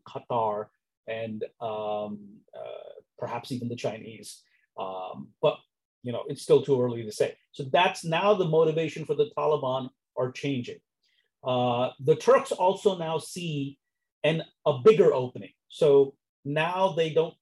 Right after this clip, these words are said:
just have to say, "Oh, we'll take care of airport security for you." Uh, now they will play on the Taliban need to say, "There are a lot of things we can do for you, uh, but you need to cooperate." So I think that the whole sort of,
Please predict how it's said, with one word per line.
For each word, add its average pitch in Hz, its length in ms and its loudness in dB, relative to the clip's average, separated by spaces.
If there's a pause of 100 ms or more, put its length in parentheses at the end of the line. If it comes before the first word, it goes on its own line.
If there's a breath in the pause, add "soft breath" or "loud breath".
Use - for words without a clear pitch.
(100)
just 156 260 -6
have 151 260 -4
to 135 120 -4
say, 127 420 0
"Oh, 190 240 6
we'll 170 200 2
take - 300 -8
care 151 180 4
of 127 180 0
airport 143 400 2
security 127 640 -4
for 104 140 -6
you." 98 240 -18 (460)
Uh, 120 280 -2
now 151 540 0 (100)
they 139 300 2
will 165 200 -4 (100)
play 147 360 4
on 131 160 -6
the 131 100 -2
Taliban 127 600 -2
need 143 520 -4 (380)
to 147 100 4
say, 143 520 6
"There 196 120 4
are 196 120 4
a 147 40 0
lot 233 240 4
of - 100 -2
things 120 280 -4
we 113 120 -12
can 110 160 -12
do 110 220 -12
for 104 140 -8
you, - 140 -20 (580)
uh, 117 440 2 (160)
but 135 300 2
you 135 160 -4
need 135 160 -2
to 143 80 2
cooperate." 120 680 -2
So 165 120 0
I 151 100 4
think 208 300 -2
that 160 160 -4
the 156 80 0
whole 175 440 -2
sort 156 240 -4
of, 139 160 -2